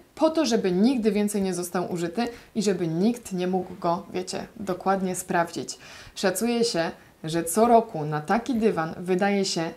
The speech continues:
dwadzieścia pięć tysięcy dolarów. W zeszłym roku, pierwszy raz od sześćdziesięciu lat, organizatorzy zmienili kolor dywanu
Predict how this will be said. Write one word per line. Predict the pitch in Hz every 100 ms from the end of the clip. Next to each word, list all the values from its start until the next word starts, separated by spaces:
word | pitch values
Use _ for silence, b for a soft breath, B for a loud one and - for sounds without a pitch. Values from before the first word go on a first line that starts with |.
| -
dwadzieścia | 185 190 214 214 254 247 - 247
pięć | - 185 -
tysięcy | 180 - 151 165
dolarów. | 151 151 147 - - - _ _ -
W | 180
zeszłym | 233 269 269 254
roku, | 240 214 190 196 - _
pierwszy | - 214 226 220 240
raz | 208 185
od | - 202
sześćdziesięciu | - 196 190 190 214 214 220
lat, | 196 180 - B B
organizatorzy | 220 226 240 202 202 220 226
zmienili | 196 185 196 214
kolor | 214 233 247 220
dywanu | 190 180 170 175